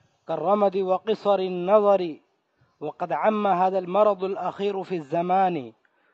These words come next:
فلجأ الناس حتى الأطفال إلى استعمال منظرة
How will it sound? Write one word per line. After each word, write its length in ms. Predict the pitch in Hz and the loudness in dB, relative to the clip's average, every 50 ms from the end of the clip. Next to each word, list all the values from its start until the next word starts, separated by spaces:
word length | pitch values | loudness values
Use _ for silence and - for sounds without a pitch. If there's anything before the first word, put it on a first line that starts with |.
| _ _ | _ _
فلجأ 540 | _ - 165 165 165 170 156 165 180 151 175 | _ -6 -6 -4 -4 -4 -4 -4 -4 -4 -4
الناس 380 | 180 175 185 214 233 226 - 220 | -4 0 4 6 6 6 4 0
حتى 380 | 202 - 226 226 - _ 214 | -4 0 -2 -2 0 _ 0
الأطفال 640 | 202 190 - 185 185 - - - 202 214 214 214 202 | 0 0 -2 -10 -12 -12 -8 0 2 4 4 4 2
إلى 260 | 202 - 185 196 196 | -2 -6 -4 -4 -4
استعمال 760 | 190 - _ _ - 220 196 175 185 190 185 196 196 190 190 185 | -6 -6 _ _ -4 -2 -2 -2 -4 -2 -2 -2 -2 -2 -4 -6
منظرة 800 | 185 180 175 180 170 196 202 202 190 175 - 156 135 123 113 | -6 -6 -6 -2 2 2 2 2 2 0 -2 -8 -8 -10 -12